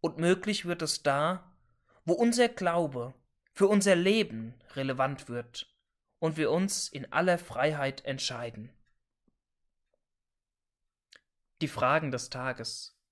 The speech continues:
Habe ich schon einmal Gott zugejubelt?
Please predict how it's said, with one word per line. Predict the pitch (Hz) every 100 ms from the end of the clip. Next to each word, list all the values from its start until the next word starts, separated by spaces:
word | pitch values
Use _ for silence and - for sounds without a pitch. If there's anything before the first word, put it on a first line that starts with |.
| _ _ _ _ _ _ _ _ _ _ _ _ _ -
Habe | 147 147
ich | 160 190
schon | - 208
einmal | - 160 175 175 160
Gott | 160 151 - - - - _
zugejubelt? | - - 165 175 165 180 175 220 220 - -